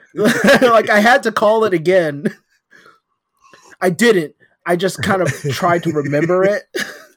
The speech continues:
Speaker 1: But it's just like,
Speaker 2: Yeah, I
Speaker 1: this, like, you cannot not, you cannot not be you. You just can't, you just can't help
Speaker 2: <laughs> Well,
Speaker 1: yourself.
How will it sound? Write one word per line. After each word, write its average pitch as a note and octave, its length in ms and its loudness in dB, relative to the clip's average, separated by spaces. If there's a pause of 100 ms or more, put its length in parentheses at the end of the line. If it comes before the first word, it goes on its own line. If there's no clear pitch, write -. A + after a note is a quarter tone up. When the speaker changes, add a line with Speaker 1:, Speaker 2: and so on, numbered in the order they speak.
(280)
Speaker 1:
But C4 120 2
it's A3 80 -2
just A#3 100 -6
like, A3 120 2
Speaker 2:
Yeah, C#3+ 260 0
I C3+ 80 2
Speaker 1:
this, - 360 -6 (360)
like, A#3 180 -2 (100)
you A3 180 -2 (100)
cannot A3 500 0 (140)
not, F3 260 -2
you C#4 140 2
cannot A3 580 2 (140)
not F3 320 -2
be F3 100 -4
you. C#3+ 380 -6 (200)
You A#3 140 0
just G4 240 0
can't, A3 380 2 (680)
you A3+ 220 2 (120)
just - 200 2
can't C4+ 240 2
help A#3 220 2
Speaker 2:
<laughs> - 20 -12
Well, F#3+ 60 -6
Speaker 1:
yourself. D3+ 520 -4